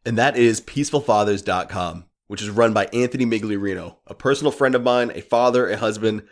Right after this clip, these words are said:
and a man who's bringing a positive message to the world. You can find him on social media and Twitter and Instagram at peaceful fathers, or you can go and get the meat of his message on the blog, peaceful fathers dot com. This isn't just for men who are, already have a family.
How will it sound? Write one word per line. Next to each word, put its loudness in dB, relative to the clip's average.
and -4
a 0
man 0
who's 0
bringing -2
a -6
positive -4
message -8
to -10
the -8
world. -4
You -12
can -2
find 0
him -6
on -4
social -2
media -2
and -6
Twitter 0
and -2
Instagram -2
at -4
peaceful -2
fathers, 0
or 4
you 2
can 0
go 6
and 2
get -2
the -4
meat 2
of 0
his -4
message -4
on -6
the -8
blog, 2
peaceful -2
fathers 0
dot -2
com. -4
This -2
isn't 2
just 4
for 4
men 0
who -4
are, -2
already -4
have -6
a -16
family. 0